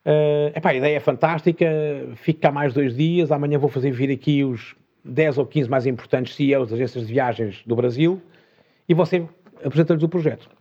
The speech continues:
Bom, e foi isso que eu fiz. Só que, entretanto, eh, hum,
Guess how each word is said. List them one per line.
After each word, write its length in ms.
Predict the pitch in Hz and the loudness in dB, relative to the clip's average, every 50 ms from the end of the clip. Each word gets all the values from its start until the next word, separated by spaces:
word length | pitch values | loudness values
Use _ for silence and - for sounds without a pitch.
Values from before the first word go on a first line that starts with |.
| _ _ _ _ _ - | _ _ _ _ _ 0
Bom, 180 | 220 214 - - _ _ _ _ _ _ _ _ | 0 0 0 -6 _ _ _ _ _ _ _ _
e 60 | - - | -4 -2
foi 160 | - 139 127 | 0 0 0
isso 80 | 127 - | 0 -2
que 60 | 120 | -4
eu 40 | - | -4
fiz. 220 | - 80 85 - - - _ _ _ _ _ _ _ _ _ _ - - _ _ _ _ _ _ _ _ _ _ | -4 -8 -18 -20 -20 -20 _ _ _ _ _ _ _ _ _ _ -20 -20 _ _ _ _ _ _ _ _ _ _
Só 140 | - 190 160 | 0 2 4
que, 60 | 196 | 4
entretanto, 520 | 185 180 190 165 214 185 135 110 - - 143 | 2 2 2 4 4 4 4 0 -6 -4 0
eh, 400 | 139 131 135 143 - 131 131 131 123 | 2 2 2 2 0 -2 -2 -2 -2
hum, 500 | 131 135 135 131 127 127 127 123 - | -2 -4 -4 -2 -2 -4 -4 -6 -8